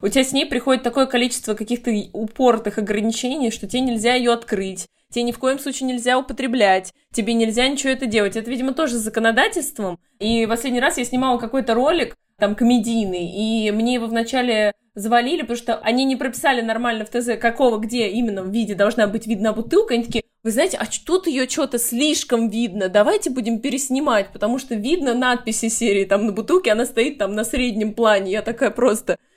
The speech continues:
"Что, куда, кого?" Короче, все, как, знаете, котята слепые, не хотят закон нарушать, но при этом как бы и хотят себя продвигать.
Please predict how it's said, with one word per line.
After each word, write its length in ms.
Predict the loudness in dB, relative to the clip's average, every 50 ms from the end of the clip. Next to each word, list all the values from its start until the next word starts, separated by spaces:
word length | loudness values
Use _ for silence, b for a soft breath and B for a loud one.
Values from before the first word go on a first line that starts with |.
| B B
"Что, 380 | B -10 -8 -2 2 2 2 2
куда, 380 | 0 -2 -4 0 2 2 0 0
кого?" 300 | -2 -6 -4 -4 -4 -2
Короче, 280 | -2 -2 -2 -2 -4 -4
все, 200 | -2 -2 0 2
как, 200 | 0 0 0 2
знаете, 240 | 0 0 0 0
котята 400 | -2 -4 -2 2 2 0 0 0
слепые, 480 | -4 -6 -6 -6 -4 0 2 4 4 4
не 120 | 4 2
хотят 360 | 2 0 0 2 2 0 2 2
закон 380 | 0 0 2 2 2 4 4
нарушать, 500 | 4 2 0 0 0 2 0 0 0 0
но 100 | -4 -6 -6
при 160 | -4 -4 -4
этом 320 | -4 -4 -4 -4 -4 -4 -6 _ _ _ _
как 200 | -2 -2 0 0
бы 100 | 0 -2
и 20 | 0
хотят 320 | 2 2 2 2 0 0
себя 260 | 0 0 2 2 2
продвигать. 500 | 2 0 -8 -10 -10 -10 -8 -8 -8 -10